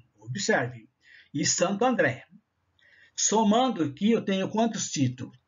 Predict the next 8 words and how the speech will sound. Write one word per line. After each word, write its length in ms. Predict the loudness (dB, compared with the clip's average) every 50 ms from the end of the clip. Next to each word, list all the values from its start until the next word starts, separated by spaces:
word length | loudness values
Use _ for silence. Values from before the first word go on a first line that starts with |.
| -12 -4 0
Três, 580 | 2 2 2 2 0 -4 -6 -8 -8 -8 -8 -6 -4
mais 320 | -2 0 0 0 -2 -2
três 300 | -2 0 2 2 2 2
dá 120 | 2 0
seis, 760 | 0 0 0 2 4 4 4 2 0 -2 -4 -4 -6 -10 _ _ _ _ _ _ _
sete, 840 | -12 -10 -8 -4 0 0 0 0 0 -4 -6 -10 -12 -10 -10 -12 -18 _ _ _ _ _ _ _
oito, 720 | -6 -2 0 2 2 2 0 -2 -6 -8 -8 -8 -8 -12 -18 _ _ _ _ _ _ _ _ _ -2
nove 600 | 0 2 4 4 2 0 -2 -6 -8 -8 -10 -14